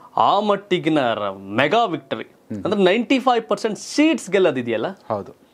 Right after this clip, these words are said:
Speaker 1: ತೊಂಬತ್ತೈದು ಪರ್ಸೆಂಟ್ ಸೀಟ್ಸ್
Speaker 2: ಹ್ಮ್.
Speaker 1: ಸಾಧ್ಯ ಇಲ್ಲ.
Speaker 2: ಹ್ಮ್.
Speaker 1: ಅದೊಂದು ಆಮ್ ಆದ್ಮಿ ಪಾರ್ಟಿದ ಹತ್ರ ಮೆಗಾ ವಿಕ್ಟರಿಯನ್ನು ಹೊರತುಪಡಿಸಿದ್ರೆ,
Speaker 2: ಹ್ಮ್, ಹ್ಮ್.
Speaker 1: ಇಡೀ ದೇಶದಲ್ಲಿ ಆ ಮಟ್ಟಿಗಿನ ಒನ್ ಸೈಡ್ ಚುನಾವಣೆಗಳಾಗ್ಲಿಲ್ಲ.
Speaker 2: ಆಗಿಲ್ಲ.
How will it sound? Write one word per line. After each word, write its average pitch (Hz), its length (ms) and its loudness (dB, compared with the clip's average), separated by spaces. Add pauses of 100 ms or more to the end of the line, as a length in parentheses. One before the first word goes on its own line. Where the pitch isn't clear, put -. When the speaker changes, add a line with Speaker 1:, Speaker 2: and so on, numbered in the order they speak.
(440)
Speaker 1:
ತೊಂಬತ್ತೈದು 226 680 2
ಪರ್ಸೆಂಟ್ 185 320 0
ಸೀಟ್ಸ್ - 420 -2
Speaker 2:
ಹ್ಮ್. 107 440 -8 (320)
Speaker 1:
ಸಾಧ್ಯ 104 320 -4
ಇಲ್ಲ. 98 200 -8
Speaker 2:
ಹ್ಮ್. 92 540 -18 (120)
Speaker 1:
ಅದೊಂದು 196 360 4
ಆಮ್ 170 180 2
ಆದ್ಮಿ 180 200 2
ಪಾರ್ಟಿದ 160 340 -2
ಹತ್ರ 156 200 0
ಮೆಗಾ 127 280 2
ವಿಕ್ಟರಿಯನ್ನು 143 460 -2
ಹೊರತುಪಡಿಸಿದ್ರೆ, 123 680 -2
Speaker 2:
ಹ್ಮ್, 127 300 -4
ಹ್ಮ್. 139 160 -4 (200)
Speaker 1:
ಇಡೀ 233 220 4
ದೇಶದಲ್ಲಿ 180 500 0
ಆ 151 240 4
ಮಟ್ಟಿಗಿನ 208 480 0
ಒನ್ 170 300 0
ಸೈಡ್ 202 300 -2
ಚುನಾವಣೆಗಳಾಗ್ಲಿಲ್ಲ. 131 880 0 (100)
Speaker 2:
ಆಗಿಲ್ಲ. 98 340 -2